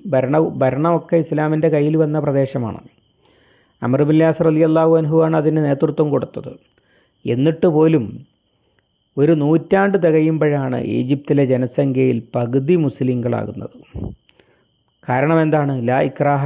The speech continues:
ഫിദ്ദീൻ, അള്ളാൻ്റെ തന്നെ കൽപ്പനയാണ്. ജനങ്ങളെ നിർബന്ധിച്ച് ഇസ്ലാം സ്വീകരിപ്പിക്കുക എന്നത് അംഗീകരിക്കുകയില്ല, പാടില്ലാത്ത കാര്യമാണ്. എന്നല്ല, ഒരാൾ നിർബന്ധിതമായിട്ടാണ്, ഉള്ളിലില്ലാതെ ആണ് വിശ്വസിക്കുന്നതെങ്കിൽ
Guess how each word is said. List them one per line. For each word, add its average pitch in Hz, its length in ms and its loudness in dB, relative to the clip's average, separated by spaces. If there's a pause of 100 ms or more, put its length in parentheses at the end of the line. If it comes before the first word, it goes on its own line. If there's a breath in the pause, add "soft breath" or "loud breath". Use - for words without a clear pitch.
(100)
ഫിദ്ദീൻ, 120 360 -4 (600)
അള്ളാൻ്റെ 135 360 -2
തന്നെ 135 240 0
കൽപ്പനയാണ്. 120 580 -2 (300)
ജനങ്ങളെ 123 440 0 (580 soft breath)
നിർബന്ധിച്ച് 151 600 -2
ഇസ്ലാം 151 340 0
സ്വീകരിപ്പിക്കുക 147 640 -2 (180)
എന്നത് 120 260 -6 (1800 soft breath)
അംഗീകരിക്കുകയില്ല, 143 840 0 (160)
പാടില്ലാത്ത 147 580 0
കാര്യമാണ്. 107 420 -6 (180)
എന്നല്ല, 131 340 0 (640 soft breath)
ഒരാൾ 127 220 0 (140)
നിർബന്ധിതമായിട്ടാണ്, 160 1080 0
ഉള്ളിലില്ലാതെ 160 720 2 (360)
ആണ് 147 200 2
വിശ്വസിക്കുന്നതെങ്കിൽ 156 920 0